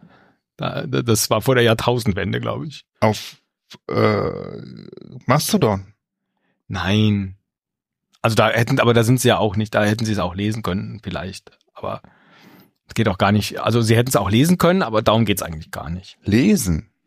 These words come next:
Speaker 1: Ja,
Speaker 2: In der
Speaker 1: auch.
Speaker 2: Zeitung?
Speaker 1: Nein.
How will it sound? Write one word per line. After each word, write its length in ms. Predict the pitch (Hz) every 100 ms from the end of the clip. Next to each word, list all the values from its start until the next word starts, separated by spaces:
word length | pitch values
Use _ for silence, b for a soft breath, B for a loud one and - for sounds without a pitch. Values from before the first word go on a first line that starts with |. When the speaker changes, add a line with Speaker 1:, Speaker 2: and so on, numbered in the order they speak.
| _ _ B B -
Speaker 1:
Ja, 340 | 101 101 85
Speaker 2:
In 120 | 104
der 100 | 110
Speaker 1:
auch. 40 | 107
Speaker 2:
Zeitung? 440 | 180 226 120 90 - _ _ _ _ _ _ -
Speaker 1:
Nein. 560 | 92 - - 90 82